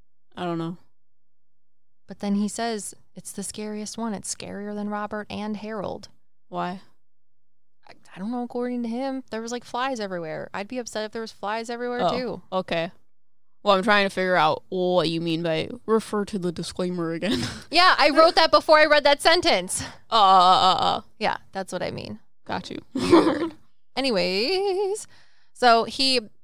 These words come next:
Speaker 2: goes on to say, or at least the internet says that he goes on to say, quote, "Peggy is the type of haunted doll that will put your bravery to the test if you look at her or not.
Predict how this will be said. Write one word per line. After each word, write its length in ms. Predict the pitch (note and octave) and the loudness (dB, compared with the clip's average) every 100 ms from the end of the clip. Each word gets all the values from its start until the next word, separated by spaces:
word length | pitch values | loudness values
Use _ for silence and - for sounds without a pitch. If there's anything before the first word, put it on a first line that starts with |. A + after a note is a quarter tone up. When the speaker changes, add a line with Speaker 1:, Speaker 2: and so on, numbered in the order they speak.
| A3 | 0
Speaker 2:
goes 240 | C4 D4 | 4 6
on 200 | C#4+ C4+ | 4 2
to 140 | C4 B3 | 0 -2
say, 300 | G#3+ G3 G3 | 0 2 2
or 100 | F#3 | 2
at 100 | G3+ | 0
least 160 | G#3+ | -4
the 100 | G3 | -2
internet 500 | G3 G3+ G3+ F#3 E3+ | -2 0 -2 -2 -2
says 240 | - F3 F3 | -4 -4 -4
that 160 | E3+ | -6
he 120 | F3 F3 | -6 -6
goes 240 | E3+ F3 | -4 -2
on 140 | E3 | -4
to 80 | F3 | -6
say, 260 | F3+ E3+ E3+ - - | -6 -4 -6 -8 -12
quote, 320 | - F#3 - - | 0 0 0 0
"Peggy 320 | B3 C4 C#4 | 0 2 2
is 100 | G#3 | 0
the 100 | G3+ | -2
type 300 | F#3 G#3+ G#3 | -4 -2 -2
of 140 | F#3 E3+ | -4 -6
haunted 400 | G3 G3 G3+ F#3 | -4 -4 -6 -4
doll 220 | F#3 F#3 | -2 0
that 180 | F3 E3 | -2 -4
will 100 | F3+ | -6
put 240 | - A3+ | -6 -6
your 120 | G3+ | -6
bravery 480 | F3 F3+ F#3 G3 G3+ | -4 -2 -2 -4 -8
to 140 | G3+ - | -8 -10
the 80 | |
test 480 | E3+ - G3 - - - - - | -6 -4 -4 -4 -12 -18 -20 -14
if 160 | - F#3+ | -10 -8
you 100 | F3 | -4
look 240 | F3+ G3 | -2 0
at 160 | G#3+ G#3 | 0 -2
her 340 | G3 G#3 G#3+ A3 | 0 0 -2 -4
or 160 | F#3 F3+ | -2 0
not. 440 | E3+ D#3+ D#3+ | 0 -2 -4